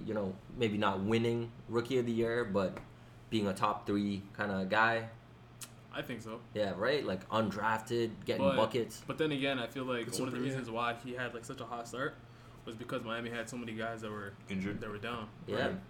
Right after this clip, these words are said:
Speaker 3: It's
Speaker 2: Yeah.
Speaker 3: like that two K, uh, storyline
Speaker 2: And Miami's,
Speaker 3: where <laughs>
Speaker 2: yeah,
Speaker 3: you
Speaker 2: and, like,
Speaker 3: guys
Speaker 2: Mi-,
Speaker 3: get
Speaker 2: Mi-, I
Speaker 3: injured.
Speaker 2: feel like Miami's, like, that weird team where it's like, they kinda just roll with, like, the hot hand.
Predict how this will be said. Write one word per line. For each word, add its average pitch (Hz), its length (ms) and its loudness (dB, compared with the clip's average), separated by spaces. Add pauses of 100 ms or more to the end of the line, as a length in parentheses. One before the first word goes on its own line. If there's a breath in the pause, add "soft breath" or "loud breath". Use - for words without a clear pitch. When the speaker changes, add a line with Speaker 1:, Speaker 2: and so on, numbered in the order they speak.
(120)
Speaker 3:
It's 139 100 0
Speaker 2:
Yeah. 175 40 6
Speaker 3:
like 160 100 4
that 143 140 2
two 156 120 0
K, 143 160 2 (160)
uh, 127 120 -6
storyline 123 580 -4 (120)
Speaker 2:
And 135 160 -6
Miami's, 151 320 4
Speaker 3:
where - 80 -2 (120)
<laughs> - 100 -8
Speaker 2:
yeah, 147 200 8
Speaker 3:
you 185 80 12
Speaker 2:
and, - 100 10
like, 185 200 6
Speaker 3:
guys 185 140 2
Speaker 2:
Mi-, 135 60 6
Speaker 3:
get 165 160 4
Speaker 2:
Mi-, 156 80 2
I - 40 0
Speaker 3:
injured. 143 200 0
Speaker 2:
feel 170 80 4
like 165 100 6
Miami's, 151 300 2
like, 147 120 0
that 120 160 2
weird 135 220 -2
team 135 200 -4
where 120 100 -2
it's 113 140 -4
like, 107 200 -4 (480)
they 123 100 -2
kinda 127 220 -2
just 120 140 -4
roll 117 200 0
with, 113 80 -2
like, 107 120 -4
the 110 80 -6
hot 113 220 0
hand. 135 180 -6